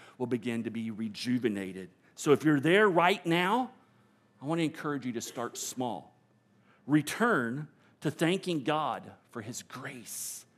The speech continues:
that you've experienced in Jesus Christ, that you've experienced in your salvation, and in the many manifestations of grace.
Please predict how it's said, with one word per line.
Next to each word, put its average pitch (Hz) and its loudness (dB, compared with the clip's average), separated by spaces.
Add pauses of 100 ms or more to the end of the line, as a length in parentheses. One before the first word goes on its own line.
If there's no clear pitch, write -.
(500)
that - -8
you've 190 0
experienced 160 -4
in 120 -4
Jesus 110 -6
Christ, 113 -10 (480)
that - -4
you've 190 4
experienced 175 2
in 156 2
your 135 2
salvation, 127 -2 (420)
and 127 0
in 143 6
the 135 4
many 151 4
manifestations 135 -2
of 92 -16
grace. 98 -12